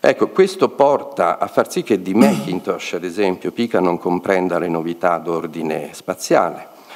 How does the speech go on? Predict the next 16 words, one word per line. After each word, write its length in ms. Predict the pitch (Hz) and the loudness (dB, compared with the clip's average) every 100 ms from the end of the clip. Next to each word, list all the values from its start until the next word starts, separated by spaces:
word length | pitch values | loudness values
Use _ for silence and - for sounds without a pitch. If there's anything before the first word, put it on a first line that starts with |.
| - - - - | -20 -20 -20 -14
dei 220 | - 95 | 0 2
secessionisti 680 | 90 85 92 - 90 98 101 | 2 -4 -4 2 2 2 0
non 160 | 87 | 0
comprenda 580 | 87 87 - 98 90 87 | 0 -2 -2 0 0 0
le 120 | 87 | -2
novità 360 | 85 82 82 90 | -2 -2 -4 -6
d'ordine 460 | 82 85 76 87 80 | -4 -6 -6 -8 -8
strutturale, 840 | - 82 - 143 165 90 76 - - - - - - | -10 -12 -4 2 2 0 -6 -14 -18 -20 -20 -20 -10
di 200 | 92 139 | 2 2
entrambi 720 | 147 - 80 82 87 113 73 | 2 0 0 0 -2 -2 -2
non 200 | 90 85 | -2 -2
comprenda 840 | 123 120 - 82 73 80 92 82 | 0 -2 -2 -4 -2 -2 -2 -2
la 220 | - 90 - | 2 2 2
semplificazione 920 | - 85 87 - 82 80 78 78 76 | -8 -8 -10 -12 -12 -10 -8 -8 -8
razionale, 760 | 76 - 120 117 76 - 87 - | -12 -4 0 0 -2 -8 -16 -12
che 220 | - | -12